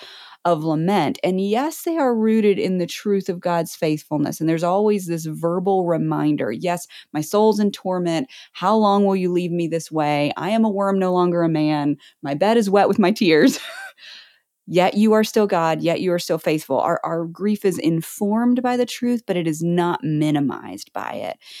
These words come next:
And I think that, like, seeing even the examples in Scripture where God grieves, like, God shows us how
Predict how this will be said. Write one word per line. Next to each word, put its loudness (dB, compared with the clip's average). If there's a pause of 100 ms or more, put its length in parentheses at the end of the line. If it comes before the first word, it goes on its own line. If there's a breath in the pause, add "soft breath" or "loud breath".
(180 loud breath)
And 2
I 2
think -2
that, 2
like, -2
seeing 0 (360 soft breath)
even 2
the 2
examples -2
in -2
Scripture -6
where -6 (100)
God -4
grieves, -6
like, -4
God -2
shows -4
us -6
how -2